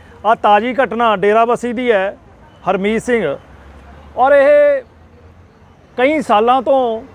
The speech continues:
ਇਹਨਾਂ ਦੇ ਬਜ਼ੁਰਗ ਉਸ ਜਗ੍ਹਾ 'ਤੇ ਕਾਬਜ਼ ਨੇ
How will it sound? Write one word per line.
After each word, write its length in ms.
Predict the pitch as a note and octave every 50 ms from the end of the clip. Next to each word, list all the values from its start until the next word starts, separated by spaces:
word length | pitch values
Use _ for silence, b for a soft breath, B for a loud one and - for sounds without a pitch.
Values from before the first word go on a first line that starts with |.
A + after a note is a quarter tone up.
| - - - -
ਇਹਨਾਂ 200 | A3 B3+ C#4 C4+
ਦੇ 120 | C#4 C4
ਬਜ਼ੁਰਗ 440 | A3 F3 G#3 G#3 F#3 A#3+ B3 B3+ A3
ਉਸ 240 | B3 B3 B3 G3 A3
ਜਗ੍ਹਾ 280 | G#3+ A#3 A#3+ A3 B3
'ਤੇ 140 | A3+ B3+ B3
ਕਾਬਜ਼ 360 | A3+ - G#3+ G#3 G#3 G3+ F#3+ A#3+
ਨੇ 220 | A#3 B3+ B3 B3+